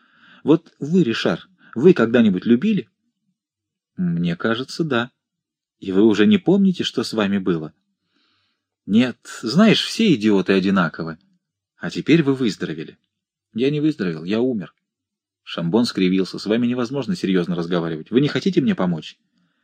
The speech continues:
«Все очень просто, малыш Марсель. Давай его укокошим». «Нет, я не шучу». Вот что значит играть по-крупному. Надо дать рыбке попасться на крючок, а потом уж дергать леску.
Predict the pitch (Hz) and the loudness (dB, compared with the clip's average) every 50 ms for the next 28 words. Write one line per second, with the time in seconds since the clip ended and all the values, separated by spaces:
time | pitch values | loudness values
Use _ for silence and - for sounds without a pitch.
0 | _ _ _ _ _ _ _ _ _ _ _ _ - - 135 160 165 - 165 143 | _ _ _ _ _ _ _ _ _ _ _ _ 0 2 2 2 2 0 -2 -2
1 | - 156 160 - - 101 98 101 123 139 - - 87 85 - - 82 78 82 117 | -2 -2 -2 -2 -2 -2 0 0 0 -2 -4 -6 -8 -8 -8 -10 -12 -8 -4 -4
2 | 139 165 208 202 147 104 95 95 90 104 90 - 151 156 151 - - 131 127 - | -2 0 2 2 2 4 2 2 0 -2 -4 -2 -2 -2 -2 -4 -8 -12 -14 -18
3 | _ _ _ _ _ 151 151 190 190 - 113 127 151 175 170 - 208 185 170 - | _ _ _ _ _ -4 -2 0 0 0 0 0 0 0 0 -2 -2 -4 -2 -2
4 | 190 180 175 _ _ _ _ _ _ _ _ _ _ _ _ _ _ _ _ _ | -4 -4 -4 _ _ _ _ _ _ _ _ _ _ _ _ _ _ _ _ _
5 | _ _ _ - 98 127 143 - - 147 131 110 127 131 127 - 107 - 113 101 | _ _ _ -6 -4 -4 -4 -4 -2 -2 -2 -2 -2 -4 -6 -6 -6 -6 -4 -2
6 | 101 117 113 - - 98 - - 113 107 - - 87 76 73 - _ _ _ _ | -2 -2 -4 -4 -6 -6 -4 -4 -4 -4 -4 -6 -8 -8 -10 -12 _ _ _ _
7 | _ _ _ _ _ _ _ _ - 95 123 143 143 135 123 101 123 135 143 - | _ _ _ _ _ _ _ _ 0 0 0 2 2 0 0 2 0 -2 -2 -2
8 | 139 123 139 143 - - 117 - 107 104 - 131 120 - - - - 98 90 87 | 0 0 0 0 0 -2 -2 -2 -2 -4 -4 -6 -6 -6 -8 -4 -2 -2 -2 0
9 | 98 95 92 - - 214 220 190 - - _ _ _ _ _ _ - 101 - - | -2 -4 -4 -4 -4 -6 -6 -6 -8 -14 _ _ _ _ _ _ -14 -10 -8 -8
10 | 92 - 131 135 147 139 113 98 98 123 147 143 131 123 - 117 131 156 160 - | -6 -4 -4 -2 -2 -4 -6 -4 0 0 0 0 -2 -4 -2 -2 -2 -2 -2 -4
11 | - - - | -10 -16 -18